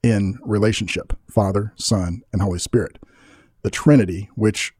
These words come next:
is, of course, beyond our direct comprehension. God made everything exactly as it is so that we humans could exist, and he chose to have us as his family. We destroyed that familial relationship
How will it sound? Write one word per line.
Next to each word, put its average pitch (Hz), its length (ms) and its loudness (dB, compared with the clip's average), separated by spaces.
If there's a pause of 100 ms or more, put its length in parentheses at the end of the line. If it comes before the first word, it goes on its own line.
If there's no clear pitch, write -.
is, 104 300 0
of 104 120 -4
course, 110 260 0
beyond 107 400 2
our 101 120 2
direct 95 400 -4
comprehension. 101 680 -2 (680)
God 131 360 2
made 113 420 2
everything 104 600 -2
exactly 107 680 -4
as 107 240 -2
it 107 100 -6
is 104 380 -4
so - 300 2
that - 420 -2 (200)
we 123 220 2
humans 123 440 2
could - 260 2
exist, - 460 -2 (400)
and 110 140 0
he 110 140 0
chose - 640 -2 (180)
to 104 140 -2
have 180 440 -2
us 110 380 -2
as 120 340 -2
his 110 420 -2
family. 107 580 -4 (840)
We 113 120 2
destroyed 107 640 -4
that 92 180 -6
familial 101 420 -2
relationship - 580 -2